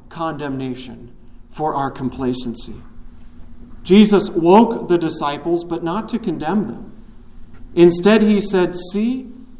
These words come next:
here is where I must go,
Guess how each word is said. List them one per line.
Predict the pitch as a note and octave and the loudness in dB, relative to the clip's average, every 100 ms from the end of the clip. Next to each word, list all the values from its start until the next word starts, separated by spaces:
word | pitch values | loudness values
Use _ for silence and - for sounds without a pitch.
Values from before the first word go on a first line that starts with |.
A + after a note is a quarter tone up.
| - - - | -20 -20 -20
here | - A3+ C4 C4+ | 0 4 4 2
is | B3+ G#3+ G#3 G#3 | 2 2 2 0
where | F#3+ G#3 G#3 G#3 | -2 0 0 -2
I | F3+ G3 G#3 | -6 -6 -6
must | F#3+ F#3+ F#3+ - - | -6 -6 -8 -14 -14
go, | D3+ D#3+ A#2+ A2+ | -12 -10 -12 -16